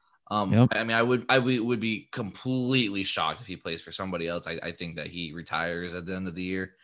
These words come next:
Speaker 1: and that's all she wrote with, with him. So, but that's all I wanted to say with that. Um, best of luck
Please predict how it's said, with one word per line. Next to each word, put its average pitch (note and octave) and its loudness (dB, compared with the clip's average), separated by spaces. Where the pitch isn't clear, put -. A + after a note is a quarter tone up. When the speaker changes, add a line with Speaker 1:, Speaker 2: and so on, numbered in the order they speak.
Speaker 1:
and F2+ -8
that's F2 -6
all F#2 -2
she G#2+ -6
wrote C#3 2
with, F#2+ -4
with F#2 -12
him. E2+ -8
So, F#2+ 0
but C#3 6
that's E3+ 10
all E3+ 10
I D#3 8
wanted D3+ 6
to C#3+ 4
say C#3 6
with B2+ 4
that. A#2 4
Um, G2+ 0
best C3+ 6
of C3 4
luck C3 4